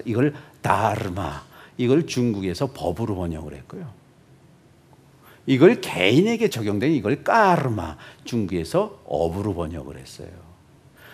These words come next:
르따에서 르, 르, 알이란 사운드가 이거, 이게 무진장 중요한 개념입니다. 인도 유로피안의 가장 중요한 개념이에요. 아르에서 르로 사는, 이게 르, 아르라는 것이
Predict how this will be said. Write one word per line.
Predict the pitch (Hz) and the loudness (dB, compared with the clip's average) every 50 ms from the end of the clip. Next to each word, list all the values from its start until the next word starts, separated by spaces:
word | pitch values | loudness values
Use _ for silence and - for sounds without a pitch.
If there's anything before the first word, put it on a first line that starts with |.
| - - - - - - _ - - - - - - - - | -20 -20 -20 -20 -20 -20 _ -20 -20 -20 -20 -20 -18 -4 0
르따에서 | 135 151 202 262 349 - - - - - 240 226 220 208 196 226 226 190 151 | 4 6 10 10 10 8 8 -4 4 8 10 10 10 10 10 10 8 8 8
르, | 143 131 151 180 202 233 - 254 - - - - - - 196 147 127 | 6 2 2 4 6 6 6 6 4 0 -6 -18 -16 -6 -4 -4 0
르, | 135 156 180 220 254 226 - - - - - - - | 4 6 8 8 8 8 4 2 -4 -16 -16 0 4
알이란 | 127 135 156 175 202 226 240 170 175 170 175 180 175 | 4 6 8 8 8 8 6 6 4 8 8 10 8
사운드가 | 160 - - - 165 170 175 175 165 143 135 135 147 151 | 8 4 2 2 4 4 4 4 2 2 4 4 4 4
이거, | 175 214 | 4 2
이게 | 226 220 254 254 | -2 -4 -4 -4
무진장 | 202 165 - 262 359 427 427 403 302 294 | -6 -6 -6 -4 -2 0 4 6 6 6
중요한 | 277 - - 143 127 117 107 98 92 85 | 6 4 4 4 6 6 6 4 2 0
개념입니다. | 101 95 82 80 80 76 76 76 78 80 - 80 - | -2 -2 -2 0 -2 -4 -4 -6 -6 -6 -6 -6 -2
인도 | - 190 214 220 233 240 180 | 0 2 2 4 2 2 2
유로피안의 | 135 123 117 107 - - 110 101 127 165 - - | 2 2 2 0 -2 -2 -4 -4 -4 -4 -6 -8
가장 | - - - 554 523 480 440 | -10 0 4 4 4 4 2
중요한 | - 320 196 151 131 110 | 2 4 4 4 4 4
개념이에요. | 90 90 85 76 73 - - - - - - - - - - - - - - - - - - | 2 -2 -4 -4 -8 -10 -14 -18 -20 -20 -20 -20 -20 -20 -20 -20 -20 -20 -20 -20 -18 0 6
아르에서 | - 160 185 208 226 220 226 214 180 185 - 247 254 269 294 311 294 240 226 226 233 214 226 247 262 254 202 170 | 8 12 12 12 12 12 12 12 10 8 8 10 10 12 10 10 12 12 12 12 12 12 12 12 12 12 12 12
르로 | 151 165 196 240 269 277 294 302 294 285 277 277 285 294 294 | 10 8 8 10 10 10 10 10 8 8 6 8 8 8 8
사는, | 269 - - - 254 185 139 139 | 6 4 4 6 6 6 6 6
이게 | 190 247 202 170 | 8 8 8 10
르, | 147 180 240 277 - - | 10 10 8 8 8 8
아르라는 | - 135 139 165 185 208 220 233 247 226 226 196 170 151 | 6 6 8 10 8 8 8 6 6 8 8 8 10 8
것이 | 135 127 120 - 247 170 - | 6 6 4 4 4 2 2